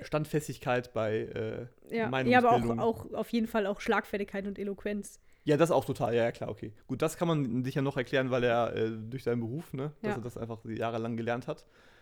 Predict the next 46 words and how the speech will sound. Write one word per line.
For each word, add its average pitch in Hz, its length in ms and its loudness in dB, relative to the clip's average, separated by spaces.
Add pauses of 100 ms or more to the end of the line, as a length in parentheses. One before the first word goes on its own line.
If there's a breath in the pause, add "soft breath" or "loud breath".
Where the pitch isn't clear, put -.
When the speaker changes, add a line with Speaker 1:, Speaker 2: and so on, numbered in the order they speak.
(280 soft breath)
Speaker 1:
Aber 120 360 2
so 117 140 -4
eine 127 120 0
Meinung 117 580 0
zu 175 180 -2
haben, 190 420 0 (340)
Speaker 2:
Ja. 208 260 0
Speaker 1:
die, 135 240 -4 (120)
okay, 123 220 -4
das 120 140 -6
ist 120 100 -6
halt 113 200 0 (100)
bei, 110 100 -2
bei 117 140 -2
mir 123 220 -2
halt 113 140 -6
dann 113 460 -6
persönlich, 123 560 -6 (320)
äh, - 40 -14 (420)
stimmt 139 280 -6
die 127 120 -6
dann 127 200 -2
mit 120 180 -2
meiner 127 320 -2
oft 120 180 -4
überein, 120 420 -4 (320 loud breath)
aber 135 200 0
dass 143 100 0
er 151 60 -4
die 143 100 2
halt 139 100 0
dann 135 100 -2
im 131 100 -2
Gegenteil 135 300 -4
zu 131 100 -8
mir 135 160 -2
extrem 139 340 -4
gut 147 180 -4
verteidigen 123 640 -4
kann 107 280 -8 (360)
oder 113 240 0
vertreten 113 480 -6
kann. 107 260 -10 (920)
Speaker 2:
Ich 202 180 -6
find 254 240 -2
eher 240 460 4